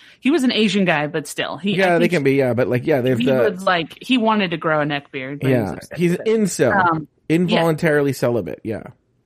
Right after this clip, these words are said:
Speaker 1: So, anyways, so he, I, I hated him. But so anyway, so I worked a, I worked a customer service job for,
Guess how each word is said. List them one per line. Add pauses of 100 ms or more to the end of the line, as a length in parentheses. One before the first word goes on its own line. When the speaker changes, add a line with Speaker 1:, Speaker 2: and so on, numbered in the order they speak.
(180)
Speaker 1:
So, (160)
anyways,
so
he,
I,
I
hated
him.
But
so
anyway,
so
I
worked
a,
I
worked
a
customer
service
job
for,